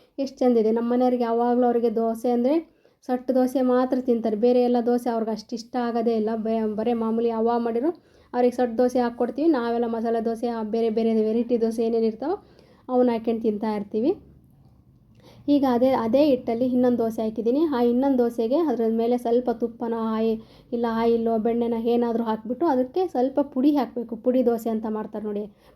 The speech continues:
ಪುಡಿ. ಆ ಪುಡಿನ ಶೇಂಗಾ ಪುಡಿ ಆದರೂ ಚೆನ್ನಾಗಿರುತ್ತೆ, ಇಲ್ಲ ಚಟ್ನಿ ಪುಡಿ, ಶೇಂಗಾ ಪುಡಿಯಲ್ಲೇ ಚಟ್ನಿ ಪುಡಿ ಮಾಡಿರ್ತೀವಿ ನೋಡು ಆ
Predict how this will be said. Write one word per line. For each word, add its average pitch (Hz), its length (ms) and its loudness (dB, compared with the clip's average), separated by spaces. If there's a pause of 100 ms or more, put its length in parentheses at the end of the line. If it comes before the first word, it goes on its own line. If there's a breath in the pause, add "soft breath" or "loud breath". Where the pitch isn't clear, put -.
ಪುಡಿ. 247 160 4 (380 loud breath)
ಆ 247 80 -2 (140)
ಪುಡಿನ 285 420 4 (200)
ಶೇಂಗಾ 254 340 2
ಪುಡಿ 247 280 0
ಆದರೂ 233 300 0
ಚೆನ್ನಾಗಿರುತ್ತೆ, 220 680 -4 (100)
ಇಲ್ಲ 302 180 2 (360)
ಚಟ್ನಿ 240 300 -2
ಪುಡಿ, 233 240 -2 (260 loud breath)
ಶೇಂಗಾ 277 380 2
ಪುಡಿಯಲ್ಲೇ 254 360 2
ಚಟ್ನಿ 247 280 -2
ಪುಡಿ 233 160 0
ಮಾಡಿರ್ತೀವಿ 226 460 -2
ನೋಡು 214 160 -2
ಆ 220 100 -2